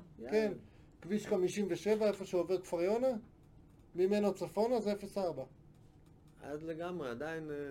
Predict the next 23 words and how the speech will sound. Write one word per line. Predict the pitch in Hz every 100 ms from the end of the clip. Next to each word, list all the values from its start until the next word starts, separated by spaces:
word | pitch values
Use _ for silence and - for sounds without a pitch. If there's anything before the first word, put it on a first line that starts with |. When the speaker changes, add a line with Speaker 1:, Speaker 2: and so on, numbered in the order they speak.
| 135
Speaker 1:
חוץ | - 180 180
Speaker 2:
צפונה. | 190
Speaker 1:
מנתניה | 175 160 196 208 233
וכפר | 220 208 196
יונה. | 139 123 117 - - - -
כל | 180
השאר | 165 185
זה | 175
צפון, | 160 - 156 139 131
זה | 139 139 139 139
אפס | 143 -
ארבע. | 127 123 - - - - - - - - - - -
Speaker 2:
אתה | -
אומר, | 107 117 120
אה, | 113 113 113 107 104 101
נתניה | 104 - 113 120
זה | 117
עדיין | 110 113 117
שלנו? | 117 127 143 98 - - - - - - - -
Speaker 1:
אפס | 143 147 151
תשע. | 147 120 117
Speaker 2:
Hmm. | - - - - - 110 107 101 - - - - - - - - - - - - -
Speaker 1:
השרון. | 127 147 135 131 117